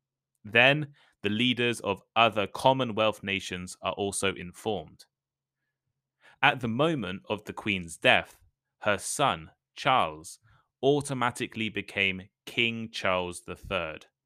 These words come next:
Flags around the country were lowered to half-mast, and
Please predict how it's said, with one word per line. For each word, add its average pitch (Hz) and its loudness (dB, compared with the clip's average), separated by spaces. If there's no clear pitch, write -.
Flags 147 4
around 123 0
the 120 -6
country 95 -8
were 98 0
lowered 123 2
to 90 -12
half-mast, 98 -2
and 117 4